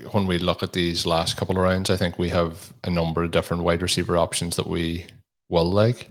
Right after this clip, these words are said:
Um, that's what I'm hoping anyway, and I think we probably, um, see the rest of the way out pretty much with, with wide receiver. You mentioned, uh, some of the later guys you might like, or you, you said there is later guys. I know Sean's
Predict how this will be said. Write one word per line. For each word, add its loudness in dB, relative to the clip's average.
Um, -2
that's -6
what -2
I'm -6
hoping -4
anyway, -2
and 0
I 0
think -4
we 0
probably, 2
um, -4
see 2
the 0
rest 0
of -6
the 2
way 2
out -4
pretty -2
much -6
with, -4
with -4
wide 2
receiver. 2
You 6
mentioned, 4
uh, 6
some 2
of 0
the 2
later 2
guys 0
you -2
might 0
like, 2
or 4
you, 0
you -6
said 2
there 0
is 2
later 4
guys. 6
I 4
know 8
Sean's 6